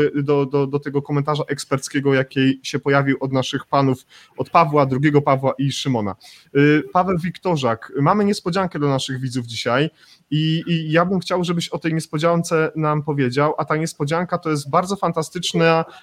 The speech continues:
rzecz, bo to jest International Emergency Medical Course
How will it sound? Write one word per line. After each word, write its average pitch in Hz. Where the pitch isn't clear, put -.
rzecz, 135
bo 127
to 151
jest 151
International 170
Emergency 156
Medical 151
Course 170